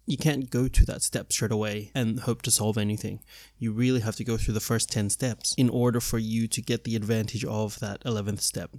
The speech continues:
the plus one step. And it only makes sense to do it then, 'cause what I ask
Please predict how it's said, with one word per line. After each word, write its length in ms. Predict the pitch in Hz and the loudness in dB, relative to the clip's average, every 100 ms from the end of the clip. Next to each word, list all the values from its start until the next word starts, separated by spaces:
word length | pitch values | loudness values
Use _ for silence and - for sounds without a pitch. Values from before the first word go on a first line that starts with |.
| - | -6
the 80 | 123 | -2
plus 300 | 117 107 - | 0 0 0
one 180 | 95 | -2
step. 260 | 92 - - - - | -4 -6 -12 -14 -2
And 100 | 113 | 0
it 60 | - | 4
only 180 | 131 135 | 6 6
makes 220 | 117 - | 6 4
sense 180 | 107 - | 2 2
to 100 | 107 | 0
do 120 | 104 | 0
it 80 | 101 | 0
then, 220 | 98 98 - | -4 -6 0
'cause 160 | 113 | 4
what 100 | 113 | 6
I 60 | 113 | 8
ask 280 | 113 123 | 8 6